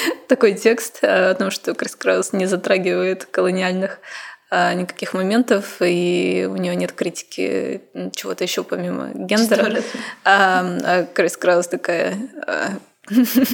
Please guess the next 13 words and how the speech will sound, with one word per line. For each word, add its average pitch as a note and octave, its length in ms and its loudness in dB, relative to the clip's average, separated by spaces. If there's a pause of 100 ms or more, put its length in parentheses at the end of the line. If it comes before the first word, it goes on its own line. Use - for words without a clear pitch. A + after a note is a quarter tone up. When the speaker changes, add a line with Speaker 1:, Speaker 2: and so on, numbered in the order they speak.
(920)
Speaker 1:
"Бич, G#3+ 380 2
ты - 120 4
в A3+ 40 6
моей D4 220 8
книжке". C#4+ 680 4
<laughs> - 1300 0
Ты A3+ 80 4
можешь C4+ 220 6
сделать G#3 380 4
это F#3 160 0
на F#3+ 120 0
другой G3 260 2
площадке. G3 520 2